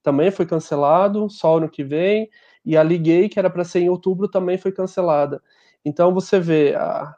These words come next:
obviamente, dadas as devidas proporções,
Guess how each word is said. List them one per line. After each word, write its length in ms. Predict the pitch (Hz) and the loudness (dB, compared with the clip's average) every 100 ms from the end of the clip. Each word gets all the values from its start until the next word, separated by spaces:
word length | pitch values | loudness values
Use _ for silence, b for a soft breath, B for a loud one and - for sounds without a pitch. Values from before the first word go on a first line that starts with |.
| - | -2
obviamente, 520 | 151 170 190 160 156 | 2 2 2 2 2
dadas 300 | 151 175 196 | 2 2 2
as 120 | 185 | 0
devidas 320 | 165 160 165 | -2 -4 -6
proporções, 920 | 170 185 - 143 - 180 208 196 147 | -6 -8 -6 -8 -2 0 2 2 -2